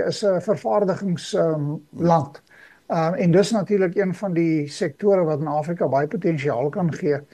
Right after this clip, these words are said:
Speaker 1: Maar die, die Duitsers is, is, is versigtig. Die, die, die, die groot, ehm, uitdaging is nog al die tyd, ehm, hoe kan,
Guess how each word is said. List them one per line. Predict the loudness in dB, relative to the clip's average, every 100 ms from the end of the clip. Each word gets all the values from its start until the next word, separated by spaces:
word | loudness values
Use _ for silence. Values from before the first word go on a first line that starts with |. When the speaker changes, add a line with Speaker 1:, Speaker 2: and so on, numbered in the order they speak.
| _ _ _ _
Speaker 1:
Maar | 4 6
die, | 6 6 6
die | 6 6
Duitsers | 6 4 2 0 0
is, | -2 -2
is, | -4 -4
is | -6 -6
versigtig. | -6 0 0 0 -6 -6 -14 -20 -8 2
Die, | 6 6 4
die, | 2 0
die, | 2 4 4 2 -2 -8 -2
die | 0
groot, | 4 6 6 2 -12 _ -8
ehm, | -4 -2 2
uitdaging | 4 6 6 4 -2 -6 -4
is | -4 -4
nog | -4 -4 0
al | 4
die | 4
tyd, | 6 4 2
ehm, | -4 -2 -2 0
hoe | 0 -2
kan, | -2 0 0 -2